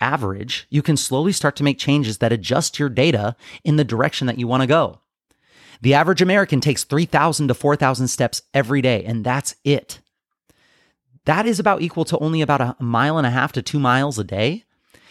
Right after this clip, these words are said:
They estimate that back in the nineteen fifties, even stay-at-home moms averaged more towards fifteen thousand to twenty thousand steps. That's five times more than the average American today.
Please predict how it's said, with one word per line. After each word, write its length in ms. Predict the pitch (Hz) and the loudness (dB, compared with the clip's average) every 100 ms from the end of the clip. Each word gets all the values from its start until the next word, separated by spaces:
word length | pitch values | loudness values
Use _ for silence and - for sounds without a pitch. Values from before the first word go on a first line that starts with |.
| - - | -20 0
They 180 | 180 | 2
estimate 380 | 220 - 220 208 | 2 -2 -2 -2
that 100 | 160 | 0
back 200 | 143 175 | 0 2
in 60 | 156 | 2
the 60 | |
nineteen 380 | 127 143 - 151 | 2 0 -2 -4
fifties, 440 | - 143 202 202 - | -2 -4 -4 -8 -4
even 280 | 175 190 214 | -2 0 0
stay-at-home 800 | - - 170 202 - 160 175 143 | 0 0 2 2 0 -2 -2 0
moms 460 | 127 151 104 85 - | 2 2 0 -8 -6
averaged 500 | 135 175 131 123 - | 0 0 0 -4 -4
more 280 | 117 147 170 | -2 0 0
towards 420 | - 170 120 92 - - | 0 0 0 -4 -16 -20
fifteen 640 | - - 175 - 170 170 156 | -12 -2 -2 -2 -2 -2 2
thousand 520 | 135 156 143 107 92 | 4 4 2 -2 -2
to 120 | 139 | -4
twenty 380 | - 147 160 156 | -6 -2 0 0
thousand 500 | - 131 147 120 120 | 0 0 -2 -2 -4
steps. 440 | - 147 110 - - - - | 0 0 0 -12 -16 -20 -2
That's 220 | 170 - | -2 -2
five 640 | - - 165 170 175 160 | -6 -2 0 2 0 -2
times 480 | - 156 156 156 117 | -2 0 2 0 -2
more 260 | 131 160 135 | 2 2 2
than 160 | 123 | 2
the 140 | 123 120 | 0 2
average 340 | 139 131 127 | 0 0 -2
American 460 | 131 143 143 120 107 | 0 0 -2 -4 -4
today. 340 | 107 95 | -6 -6